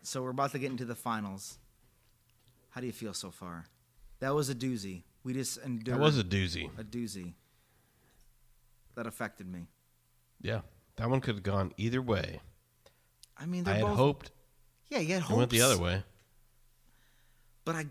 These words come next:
Speaker 1: I just couldn't honestly say, like, the Bubak just wins.
Speaker 2: No, and I couldn't say that Lamia,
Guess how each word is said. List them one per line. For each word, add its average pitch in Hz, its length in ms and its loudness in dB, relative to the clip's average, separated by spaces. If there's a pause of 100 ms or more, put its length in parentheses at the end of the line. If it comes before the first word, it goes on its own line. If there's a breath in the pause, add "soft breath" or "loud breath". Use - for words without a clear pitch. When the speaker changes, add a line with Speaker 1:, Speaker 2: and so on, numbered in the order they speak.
(120)
Speaker 1:
I 160 100 0
just 156 320 -2
couldn't 185 380 -2
honestly 151 420 -2
say, 143 300 0
like, 127 220 -4
the 113 80 -6
Bubak 123 480 0
just - 180 -8
wins. 117 600 -6 (440)
Speaker 2:
No, 123 180 8
and 120 80 6
I 110 100 6
couldn't 113 240 2
say 101 180 2
that 95 260 0 (640)
Lamia, 90 420 -8